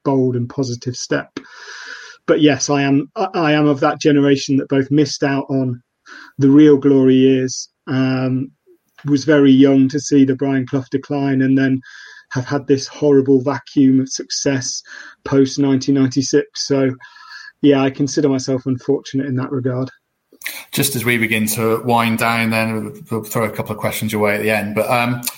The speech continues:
Speaker 2: when do you, do you see Forest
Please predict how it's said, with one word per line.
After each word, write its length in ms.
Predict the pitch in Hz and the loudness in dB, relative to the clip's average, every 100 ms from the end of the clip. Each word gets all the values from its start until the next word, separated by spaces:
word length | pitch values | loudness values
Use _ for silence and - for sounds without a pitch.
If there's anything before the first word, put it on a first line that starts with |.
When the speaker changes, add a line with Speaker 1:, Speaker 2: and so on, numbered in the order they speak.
| - _ _ _ _ | -14 _ _ _ _
Speaker 2:
when 340 | - 127 139 131 | -4 0 2 2
do 120 | 123 | 0
you, 120 | 120 | 0
do 220 | - 127 | -2 -2
you 60 | 127 | -2
see 200 | 127 131 | 0 0
Forest 580 | 131 135 127 - - | 0 0 0 -2 -8